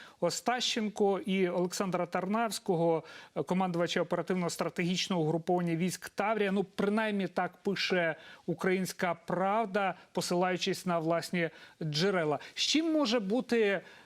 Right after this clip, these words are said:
е, ось, е, такий, ну, е, к-, кадрова, такі кадрові претензії до трьох командувачів? Чи це ті люди, з якими зазвичай працює, е, Залужний у такий, у такий спосіб вони б'ють по Залужному?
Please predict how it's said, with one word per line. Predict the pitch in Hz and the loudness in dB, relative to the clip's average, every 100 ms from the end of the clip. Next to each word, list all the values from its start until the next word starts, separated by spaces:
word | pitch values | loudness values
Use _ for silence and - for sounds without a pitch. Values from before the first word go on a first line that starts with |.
| - | -4
е, | 180 180 - | 0 0 2
ось, | 190 190 - | 0 0 0
е, | 196 190 185 180 170 165 170 175 - | 2 2 2 0 0 -4 -8 -14 -8
такий, | - 180 - 214 202 180 175 180 | -6 -4 -2 0 2 2 0 -4
ну, | 180 196 165 _ _ _ _ _ _ 190 | -4 -2 -4 _ _ _ _ _ _ -2
е, | 175 180 170 156 _ _ - - - - | 2 2 0 -4 _ _ -12 -10 -8 -2
к-, | 226 | -2
кадрова, | - 233 226 202 190 | -2 -2 0 0 0
такі | 185 175 208 | -2 -2 -2
кадрові | - 202 185 185 175 | 0 -2 0 0 0
претензії | 180 175 208 180 185 | -2 0 0 2 0
до | 151 165 | 0 -2
трьох | - 190 - | 2 0 0
командувачів? | 180 202 220 190 170 160 - 185 160 143 - | 0 2 2 0 0 0 0 0 0 -2 -8
Чи | - 196 | -4 -4
це | - 214 220 202 180 226 196 | 0 0 2 2 -2 -6 -4
ті | 220 190 | 0 2
люди, | 208 214 202 | 2 2 2
з | 156 | 0
якими | 180 - 202 190 185 160 - - - | 0 0 0 2 0 -2 -6 -20 -10
зазвичай | 143 175 180 185 202 180 | -2 0 2 2 0 0
працює, | 180 175 - 202 180 165 151 - - - | 0 -2 0 0 2 2 0 -6 -16 -2
е, | 165 175 165 | 0 2 2
Залужний | 175 175 165 143 160 | 2 2 2 0 -2
у | |
такий, | 156 175 208 | -2 -2 0
у | 190 185 196 175 | 0 -4 -4 -2
такий | 185 202 | -2 -2
спосіб | - 233 208 190 | -2 -2 0 -2
вони | 147 165 | -2 -2
б'ють | 160 175 180 | 0 -2 0
по | 180 | -2
Залужному? | 156 180 135 113 123 120 | 0 0 -2 -6 -10 -16